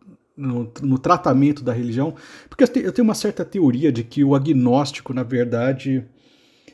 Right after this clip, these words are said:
a, a bem da verdade, ele é a, ele é a pos-, é a postura filosófica mais sincera que você pode ter,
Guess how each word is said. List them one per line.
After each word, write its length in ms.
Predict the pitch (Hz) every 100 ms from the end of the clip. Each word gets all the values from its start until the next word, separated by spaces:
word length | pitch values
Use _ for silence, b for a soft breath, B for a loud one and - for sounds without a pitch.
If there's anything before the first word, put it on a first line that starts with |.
| b -
a, 240 | 135 -
a 20 | 120
bem 220 | 131 190
da 120 | 180
verdade, 560 | 139 127 123 143 143 151
ele 280 | 135 143
é 80 | 143
a, 200 | 143 139 165 139 139 -
ele 200 | 143 196
é 40 |
a 40 | -
pos-, 340 | 160 - - -
é 100 | 151
a 40 |
postura 500 | - - - - 185
filosófica 720 | - 165 147 113 160 - 165
mais 300 | 147 147 160
sincera 720 | - - 180 - - 143 147
que 100 | 143
você 220 | 131 -
pode 320 | 135 131 127 -
ter, 260 | 120 127